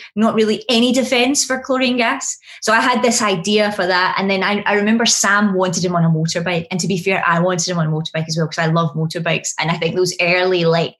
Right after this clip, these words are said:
you know, like, those Harley ones, oh my God, so cool. I just wanted to see one of them on set. Um, and then there was maybe, maybe other stuff, but a lot of that kind of fell away very quickly because, again, we came back to the,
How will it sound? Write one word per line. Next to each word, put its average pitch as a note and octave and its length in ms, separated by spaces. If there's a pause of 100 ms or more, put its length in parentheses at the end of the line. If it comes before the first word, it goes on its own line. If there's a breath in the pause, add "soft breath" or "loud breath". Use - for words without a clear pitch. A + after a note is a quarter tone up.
(260 loud breath)
you G#3+ 100
know, G#3 60
like, F#3 180
those F3 140
Harley F3+ 420
ones, F3+ 460
oh F#3+ 100
my F3 160
God, D#3 300
so F3+ 180
cool. F3 120
I G3+ 60
just G#3+ 140
wanted A3+ 200
to - 80
see - 40 (120)
one F#3 160
of F3+ 40
them F3+ 160
on F3 140
set. F3+ 340 (540 loud breath)
Um, F3+ 480 (500)
and G#3 80
then G3+ 120
there G3+ 80
was A3 120
maybe, C4+ 840 (720 soft breath)
maybe B3 540
other A#3+ 260
stuff, B3+ 480
but - 160
a A#3+ 60
lot B3+ 220
of C4+ 80
that C4+ 240 (580)
kind A3 220
of G3+ 260 (100)
fell G#3+ 220
away G#3 140
very F#3 240
quickly G#3 520
because, G3 300
again, G3+ 540
we G3+ 100
came F#3 180
back E3+ 280
to F#3 100
the, F3 180